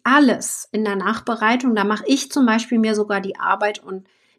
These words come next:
zieh mir jeden Beitrag raus, den ich auf Facebook, in der Gruppe, im Profil, per E-Mail, alles, was ich geschickt hab, das zieh ich alles raus und analysiere, was hat funktioniert, was nicht,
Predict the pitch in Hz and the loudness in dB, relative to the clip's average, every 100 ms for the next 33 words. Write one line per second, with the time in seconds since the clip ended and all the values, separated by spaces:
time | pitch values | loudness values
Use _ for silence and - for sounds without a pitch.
0 | 208 - _ - - 240 262 247 220 247 | -14 -14 _ -16 0 4 6 6 6 4
1 | 311 320 254 233 277 - - 202 - 175 | 6 6 6 4 4 0 -2 -2 -2 -4
2 | 180 - 180 190 - - 269 277 - 254 | -4 -4 -6 -8 -12 -4 0 0 -2 2
3 | 254 254 - _ _ _ - 214 214 220 | 2 2 -4 _ _ _ -2 0 0 2
4 | 247 262 247 233 226 - 226 233 240 - | 2 2 2 2 2 0 -2 -4 -6 0
5 | 247 233 233 220 220 220 214 - 220 254 | 2 2 2 0 0 -2 -6 -6 0 4
6 | 262 247 233 233 233 - 220 226 220 220 | 6 6 4 2 2 0 -2 -2 -4 -8
7 | - 220 220 214 - 202 196 _ - - | -8 -6 -6 -6 -4 -2 -2 _ -20 -20
8 | - _ 202 - - 269 262 254 254 320 | -20 _ -4 -4 2 4 4 4 2 2
9 | - 208 214 339 349 240 247 247 226 214 | 0 2 4 2 0 -4 0 2 4 4
10 | 190 220 294 285 226 254 - 254 247 226 | 2 2 2 2 0 -2 0 0 2 0
11 | 220 185 - 196 269 - - | 0 -4 -4 0 0 0 -8